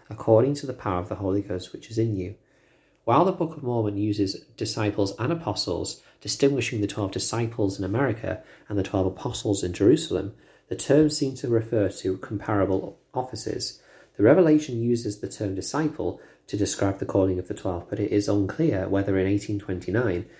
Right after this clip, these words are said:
Joseph Smith and Oliver Cowdery thought the terms disciple and apostle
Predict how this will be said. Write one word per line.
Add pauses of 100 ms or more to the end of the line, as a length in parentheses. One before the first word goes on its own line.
(140)
Joseph
Smith
and
Oliver
Cowdery (280)
thought
the
terms
disciple
and
apostle